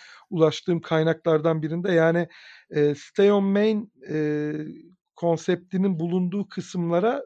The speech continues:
çıkan işte tek bir yönerge var gibi bir durum var.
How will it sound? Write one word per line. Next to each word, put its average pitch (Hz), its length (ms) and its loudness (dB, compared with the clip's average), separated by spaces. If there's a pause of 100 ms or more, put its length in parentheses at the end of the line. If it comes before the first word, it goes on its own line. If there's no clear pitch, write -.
(160)
çıkan 226 440 -2 (420)
işte 185 180 -4
tek 226 320 0
bir 135 200 -2 (140)
yönerge 139 520 -2
var 135 180 0
gibi 139 300 -8
bir 196 120 -6
durum 175 340 -2
var. 202 220 -12